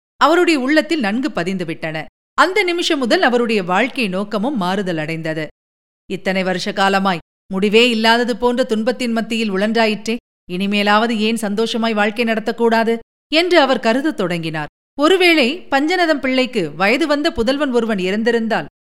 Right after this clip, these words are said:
அவனுக்கு கல்யாணியை மணம் செய்வித்து அவர்கள் சந்தோஷமாயிருப்பதை பார்த்தே தாமும் மகிழ்ந்திருப்பார்.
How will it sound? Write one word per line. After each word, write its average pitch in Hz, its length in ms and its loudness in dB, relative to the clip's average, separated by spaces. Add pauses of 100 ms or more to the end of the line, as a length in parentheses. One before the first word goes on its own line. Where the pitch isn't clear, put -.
அவனுக்கு 339 440 2
கல்யாணியை 311 520 0
மணம் 233 260 0
செய்வித்து 220 480 -4 (280)
அவர்கள் 285 460 2
சந்தோஷமாயிருப்பதை 262 840 -2
பார்த்தே 208 520 -2
தாமும் 208 380 -2
மகிழ்ந்திருப்பார். 175 720 -4